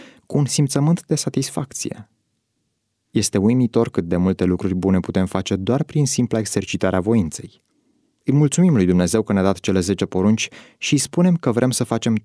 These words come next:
tot ce putem mai bine ca să le respectăm. Ne străduim o vreme să le ținem și abia când ne împotmolim, îl chemăm în ajutor. Însă umblarea prin Duhul Sfânt și prin credință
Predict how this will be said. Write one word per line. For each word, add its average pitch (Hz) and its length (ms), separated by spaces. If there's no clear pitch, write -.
tot 180 220
ce - 120
putem 147 300
mai 95 140
bine 101 200
ca 101 100
să 101 140
le 101 80
respectăm. - 680
Ne 107 200
străduim 107 460
o 110 80
vreme 92 220
să - 120
le - 80
ținem 107 400
și - 160
abia 143 200
când 165 200
ne 147 80
împotmolim, 113 640
îl 123 140
chemăm 98 300
în 90 80
ajutor. - 560
Însă 95 460
umblarea 101 480
prin 127 220
Duhul 107 300
Sfânt - 580
și - 180
prin 95 200
credință 92 680